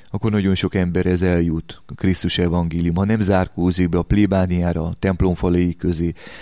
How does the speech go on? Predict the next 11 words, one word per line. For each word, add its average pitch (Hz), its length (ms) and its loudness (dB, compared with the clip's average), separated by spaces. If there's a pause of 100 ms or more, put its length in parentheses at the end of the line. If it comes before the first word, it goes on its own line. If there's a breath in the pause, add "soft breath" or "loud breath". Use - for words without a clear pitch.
(120)
bátran 98 720 2 (460 soft breath)
kiáll, 98 640 4 (400)
keres 110 400 2
új 113 240 4
formákat, 95 800 0
autentikus 104 760 0
lehetőségeket 95 840 0
is 92 140 -2
arra, 95 380 0 (460 loud breath)
hogy, 95 260 -2
ö, 95 280 2